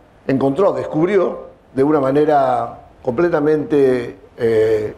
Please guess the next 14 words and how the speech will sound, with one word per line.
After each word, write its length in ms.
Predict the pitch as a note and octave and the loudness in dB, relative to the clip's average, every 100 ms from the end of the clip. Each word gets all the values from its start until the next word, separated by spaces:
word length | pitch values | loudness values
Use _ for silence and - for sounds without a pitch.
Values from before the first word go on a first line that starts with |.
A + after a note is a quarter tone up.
| - | -4
inesperada, 760 | C3+ B2+ - F3 F3 C#3+ G3+ G3 - _ - - - - - - - | -2 0 0 0 0 -2 -4 -10 -20 _ -20 -20 -20 -20 -20 -20 -8
que 320 | - E3 G#3 - - _ _ _ _ | 0 0 0 -6 -20 _ _ _ _
él 160 | F3 F3+ | -2 0
podía, 600 | F#3+ F#3+ D#3+ B2+ - - - _ _ - | 0 2 2 0 -2 -12 -20 _ _ -4
en 120 | E3 | 0
un 120 | A#3+ | 2
microscopio 760 | B3+ G#3 F3+ - D3 G#2+ G#2 A2 | 2 0 -2 -2 -4 -4 -6 -4
en 60 | B2 | -4
el 140 | B2 | -2
que 80 | C3+ | 0
habían 400 | D#3 F3+ F3+ D3+ | 0 0 0 -2
bolitas 520 | E3 G#3 F3 F#3+ D3+ | -2 -2 -2 -4 -2
de 100 | C#3+ | -2
plástico, 580 | F#3 F3 - A#2+ F#2+ | 0 -4 -6 -16 -12